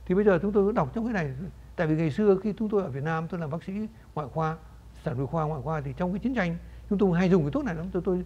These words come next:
tôi quen thuộc cái thuốc này, tôi dùng, tôi thích lắm. Tôi sang bên này tôi cũng dùng một thời gian. Xong bây giờ tôi có nhiều thuốc mà tôi không cần dùng nữa. Cái thuốc này là ketamine, thưa quý vị. Khi mà quý vị chích cái này vô, nó là anesthetic.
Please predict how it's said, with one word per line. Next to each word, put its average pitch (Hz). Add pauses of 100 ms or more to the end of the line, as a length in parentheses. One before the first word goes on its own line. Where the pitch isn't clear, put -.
(280)
tôi 196
quen 220
thuộc 185
cái 180
thuốc 233
này, 180
tôi 202
dùng, 180
tôi -
thích 320
lắm. 247
Tôi 240
sang 233
bên 233
này 208
tôi 196
cũng 285
dùng 185
một 220
thời 160
gian. 185 (380)
Xong 202
bây 202
giờ 180
tôi 220
có 208
nhiều 185
thuốc -
mà 226
tôi 190
không 190
cần 170
dùng 165
nữa. 175 (400)
Cái 208
thuốc 277
này 226
là 165
ketamine, 196
thưa 185
quý 196
vị. 165 (560)
Khi 254
mà 220
quý 233
vị 190
chích 330
cái 311
này 196
vô, 190
nó 220
là 240
anesthetic. 226